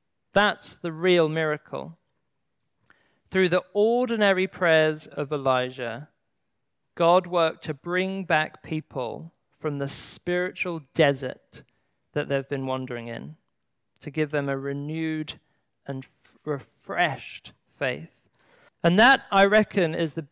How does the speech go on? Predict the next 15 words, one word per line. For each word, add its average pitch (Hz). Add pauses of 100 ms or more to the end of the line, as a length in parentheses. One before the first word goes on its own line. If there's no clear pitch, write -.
big 190
thing 143
that 143
James 143
is 143
driving 135
at 131
in 143
our, 127
in 143
our 127
passage. - (1080)
Through 175
the 165
power 226